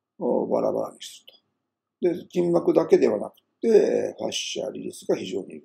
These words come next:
効であるということが分かりました。これ二千十五年までの話ですね。で、えー、この治療法ですね、えーと、皆川先生に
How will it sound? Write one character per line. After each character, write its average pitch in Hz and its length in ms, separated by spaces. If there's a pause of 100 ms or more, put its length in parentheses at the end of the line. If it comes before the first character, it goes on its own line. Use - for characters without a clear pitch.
効 - 240
で - 60
あ - 40
る - 60 (680)
と 240 60
い - 20
う - 20
こ 269 80
と 269 80
が 185 120
分 - 60
か - 120
り - 60
ま - 80
し - 100
た。 - 100 (1700)
こ 180 100
れ 185 60
二 185 100
千 185 260
十 151 200
五 131 120
年 90 160
ま 82 120
で - 80
の - 60 (120)
話 - 240
で - 80
す - 180
ね。 58 220 (920)
で、 233 320 (120)
え 185 1120
ー、 - 100
こ 196 100
の 101 300 (800)
治 202 140
療 190 120
法 180 380
で 175 120
す 127 160
ね、 117 320
え - 40 (220)
ー - 140
と、 120 60
皆 160 260
川 202 220
先 196 280
生 180 500
に 123 300